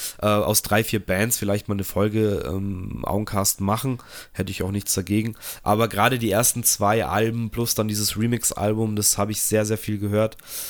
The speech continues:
Ähm, die Entwicklung dieser Band ist ja dann auch sehr umstritten, weil es dann irgendwie auch sehr poppig geworden ist.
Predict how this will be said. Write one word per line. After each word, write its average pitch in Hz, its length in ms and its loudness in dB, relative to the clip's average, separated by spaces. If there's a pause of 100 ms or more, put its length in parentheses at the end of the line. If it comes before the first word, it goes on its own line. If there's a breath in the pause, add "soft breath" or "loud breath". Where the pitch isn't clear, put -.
(200 loud breath)
Ähm, 104 880 0
die 113 120 2
Entwicklung 156 420 2
dieser 160 200 2
Band 143 280 2
ist 151 100 2
ja 151 60 0
dann 135 200 -2
auch 131 120 -2
sehr 127 180 2
umstritten, 131 960 -2 (340 loud breath)
weil 110 140 2
es 117 100 0
dann 117 120 0
irgendwie 120 320 -2
auch 113 100 0
sehr 117 160 2
poppig 127 400 -2
geworden 113 380 0
ist. - 300 0